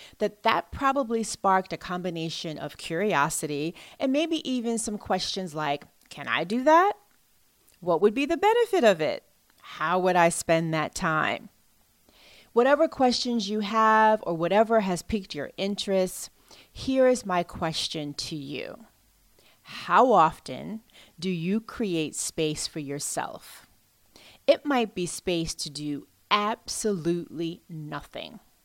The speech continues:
Or it could be space to think or to create, be it in the form of work on, you know, work on non-work related projects,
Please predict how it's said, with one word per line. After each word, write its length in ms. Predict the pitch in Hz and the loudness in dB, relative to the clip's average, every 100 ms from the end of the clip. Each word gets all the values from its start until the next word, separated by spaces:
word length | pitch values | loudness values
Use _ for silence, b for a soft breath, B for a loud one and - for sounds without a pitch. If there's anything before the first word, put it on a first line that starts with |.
| _ _ b b b b _ - | _ _ b b b b _ 0
Or 540 | 214 147 147 190 - | 2 2 2 0 0
it 140 | - 185 | -6 -6
could 180 | 185 147 | -8 -6
be 80 | |
space 420 | 160 - - 139 - | -8 -6 -8 -8 -8
to 140 | - | -12
think 680 | 151 - 170 208 330 - - b b b _ | -14 -8 -6 -4 -6 -14 -20 b b b _
or 160 | 185 165 | -4 -4
to 160 | - | -4
create, 800 | 160 - 165 143 135 247 - - B B B | -12 -12 -10 -6 -4 -4 -6 -12 B B B
be 200 | 151 170 | -6 -2
it 120 | 170 - | -2 -4
in 140 | 165 | -8
the 100 | 160 | -8
form 540 | 147 - 160 156 151 151 | -10 -10 -6 -6 -6 -8
of 300 | - 151 143 | -8 -8 -8
work 500 | 147 180 262 320 - | 0 4 4 0 -10
on, 720 | - 165 156 160 160 - 151 151 _ _ - - | -10 -8 -8 -8 -10 -12 -16 -16 _ _ -20 -14
you 140 | 196 | -8
know, 180 | 160 143 | -6 -6
work 380 | 139 202 214 175 | 0 2 2 0
on 220 | 143 139 | -6 -2
non-work 520 | 160 208 233 240 247 | 2 2 6 4 6
related 400 | 311 269 233 233 | 6 8 8 6
projects, 640 | - 254 247 240 247 - | 6 4 4 2 -2 -4